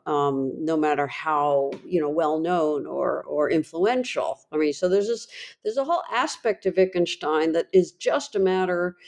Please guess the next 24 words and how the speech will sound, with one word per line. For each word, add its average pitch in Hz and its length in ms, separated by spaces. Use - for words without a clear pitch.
I 202 60
don't 202 140
know 190 80
if 185 80
I 175 60
should 170 240
say 170 260
just, - 520
but 165 260
it 175 220
is, 190 340
is 202 160
very 247 320
much 214 220
a 185 40
matter 175 420
of 160 200
the 160 80
fact 151 400
that 156 420
he 160 680
had 151 440
this 160 220
incredibly 151 880